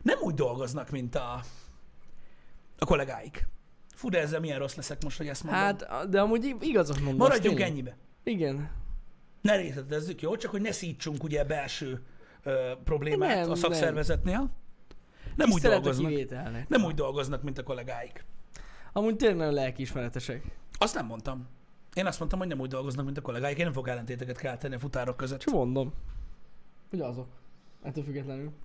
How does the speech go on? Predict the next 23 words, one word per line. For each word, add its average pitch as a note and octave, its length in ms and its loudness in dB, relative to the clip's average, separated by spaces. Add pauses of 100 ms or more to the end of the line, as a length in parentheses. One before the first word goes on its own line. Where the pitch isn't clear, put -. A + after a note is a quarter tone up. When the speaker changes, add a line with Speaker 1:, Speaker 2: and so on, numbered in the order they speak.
(140)
Speaker 1:
Nem G3 160 0
akartam E3 480 -2
ellentétet C#3 500 -4
kelteni D3+ 460 -2
a, C#3+ 240 -4 (580)
a, C3 160 -4
tudod, B2 220 -4
a B2 60 -2
futárok A#2+ 380 -6
között. B2 480 -8
Azzal, C#3 340 0
hogy D3 160 0
azt C3 180 -4
mondom, C#3+ 380 -2
hogy C3 220 -2 (120)
a B2+ 300 -2 (140)
magyar C3 300 -2
futárok B2 420 -6
nem A#2 140 -4
azok. B2 340 -6 (1700)
Speaker 2:
<laughs> - 840 -12
Értem. D3+ 400 -6 (680)
Speaker 1:
Ennyi. B2 280 -4